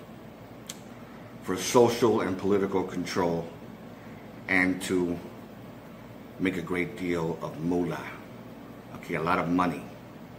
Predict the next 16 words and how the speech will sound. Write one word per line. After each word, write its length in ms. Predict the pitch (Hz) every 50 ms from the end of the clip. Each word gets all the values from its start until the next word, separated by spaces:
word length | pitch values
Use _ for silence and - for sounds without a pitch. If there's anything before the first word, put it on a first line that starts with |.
| - - - - - - - - - - -
profit, 480 | - - 98 90 - - - 73 69 - - - - - - - - - - - - - - - - - - - - - - - - - - - - - - - - - -
because 720 | 92 92 92 - 104 92 90 85 85 85 80 78 - - - - - - - - - - - - - - - - - - - - - - - - - - - - - - - - - - - - - - - - - - - - - -
the 340 | 87 87 85 80 73 - - - - - - - - - -
Catholic 440 | - 110 101 101 - 110 98 - -
Church 500 | - - 95 90 90 - - - - - - - - - - - - - - - - - - -
and 540 | - 90 92 92 92 95 95 92 90 87 - - - - - - - - - - - - - - - - - - - - - - - - - - -
all 160 | 98 101 101
the 120 | 95 98
corruption 540 | 98 - - 104 104 104 98 - - - 92
that 120 | 92 85 82
happened 500 | 95 90 98 - - 82 80 80 76 - - - - - - - - -
in 180 | 98 104 110 101
the 60 | 95
Council 380 | - - 92 90 85 - 90 82
of 80 | 80
Nicaea 520 | 82 80 78 80 - - 87 80 78 76